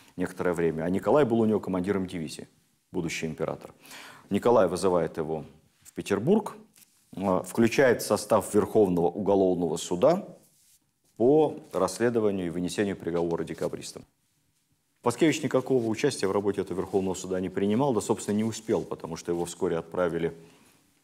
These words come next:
на Кавказскую войну, но подпись его под приговором есть. И вот с этого момента начинаются проблемы с будущей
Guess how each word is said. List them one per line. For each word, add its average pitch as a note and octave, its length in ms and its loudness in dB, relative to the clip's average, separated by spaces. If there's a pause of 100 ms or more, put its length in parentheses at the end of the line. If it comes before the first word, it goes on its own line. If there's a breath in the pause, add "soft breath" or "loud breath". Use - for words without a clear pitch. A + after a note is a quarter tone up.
на F#2 80 -2
Кавказскую G2 640 0
войну, A#2 460 0 (640 loud breath)
но D#3+ 380 4
подпись D#3 600 0
его G#2+ 160 4
под - 200 -4
приговором E2+ 520 2
есть. B2+ 380 -2 (1500 soft breath)
И G2 80 -2
вот G2+ 120 4
с - 60 -2
этого A#2+ 220 2
момента A#2+ 400 0
начинаются G2+ 500 -4
проблемы G2 500 -2
с - 60 -10
будущей F2+ 640 -6